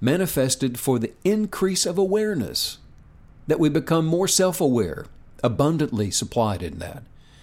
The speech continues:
And it is for this reason that all things which can possibly be self-aware, all of life, with that ability for self-awareness, has the, uh, ability of empathy and compassion, those intelligent life forms,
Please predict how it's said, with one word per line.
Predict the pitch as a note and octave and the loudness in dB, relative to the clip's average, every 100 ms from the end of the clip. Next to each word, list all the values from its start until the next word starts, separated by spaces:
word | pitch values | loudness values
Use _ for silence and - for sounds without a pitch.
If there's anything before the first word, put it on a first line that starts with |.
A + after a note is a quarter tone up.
| - - - - | -20 -20 -16 0
And | D#3 D#3+ | 4 6
it | D#3 | 4
is | D3+ - | 4 4
for | D3 | 4
this | B2 C#3 C3 | 4 2 2
reason | D#3 D3+ D#3 | 2 4 4
that | E3+ - | 2 2
all | D#3 F#3+ G#3+ | 2 4 2
things | - G#3 G3+ D3+ | 0 0 0 0
which | D3+ - - - - | 0 0 -8 -12 -2
can | C3 A#2 | 0 0
possibly | - - F3 G3+ - D3+ B2 A#2 | -4 -4 -2 0 0 0 2 0
be | G#2 G#2+ | 0 0
self-aware, | G2 - G2 F#2+ F2+ E2 D#2 B1 - - - - | 0 2 0 0 -4 -2 -4 -8 -12 -18 -14 0
all | C3 G3 F#3 | 2 2 0
of | B2 | 0
life, | A#2+ F#2 C#2+ - - - - - - - | 0 -2 -8 -14 -18 -20 -20 -20 -18 0
with | B2+ - | 0 2
that | A#2 A2 | -2 -2
ability | G#2+ A#2+ A2+ A2 | 0 2 2 2
for | G2 A2 | 0 0
self-awareness, | A2+ G#2+ A2+ G#2+ G2 E2 - | 0 0 2 0 0 -2 -6
has | - E3+ F3+ | -4 -2 0
the, | D#3 D#3 C#3+ - - - - - - - | 2 0 -2 -14 -20 -20 -20 -20 -16 -6
uh, | A#2+ - - | -6 -6 -10
ability | C3 A2 C#3 D#3+ D3+ D3 | -8 0 2 2 2 2
of | - - - | 0 -2 0
empathy | D#3+ D#3 C#3 B2+ B2 | 2 2 0 0 0
and | A2 G#2+ | -2 -4
compassion, | G#2 - A#2 A#2+ - F#2+ E2 | -6 -4 -4 -2 -2 -6 -4
those | G#2+ A2 F#2+ | -2 -2 -2
intelligent | A2+ F#2+ - - F3+ C3+ A2+ | -4 -4 -4 -2 -2 -2 0
life | A#2 C#3 C#3 | 0 0 -2
forms, | G2 D#2+ C#2+ - | -6 -6 -6 -10